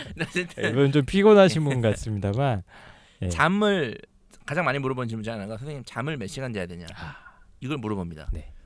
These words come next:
Speaker 1: 그러니까 되게 멍청한 질문이에요.
Speaker 2: 음. 아니, 저도 최근에 그 쇼 프로그램에서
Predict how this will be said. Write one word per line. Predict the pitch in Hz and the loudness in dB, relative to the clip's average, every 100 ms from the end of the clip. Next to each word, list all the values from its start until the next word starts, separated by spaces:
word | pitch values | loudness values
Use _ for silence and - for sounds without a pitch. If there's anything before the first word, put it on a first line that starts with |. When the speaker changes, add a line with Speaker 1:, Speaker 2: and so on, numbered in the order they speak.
| - | -14
Speaker 1:
그러니까 | 139 - | -10 -8
되게 | 156 135 | -6 -4
멍청한 | 98 185 208 | -4 -4 -4
질문이에요. | 110 87 82 - - 156 - 95 | -6 -10 -12 -16 -18 -20 -12 -8
Speaker 2:
음. | 80 78 80 - | -8 -8 -12 -6
아니, | 117 127 | -2 0
저도 | 127 123 127 - | 0 2 0 0
최근에 | 175 165 147 113 | 0 2 2 2
그 | 104 95 92 87 95 | 2 2 0 -4 -4
쇼 | 185 | -2
프로그램에서 | - 170 123 110 87 82 120 | 0 2 2 2 0 2 2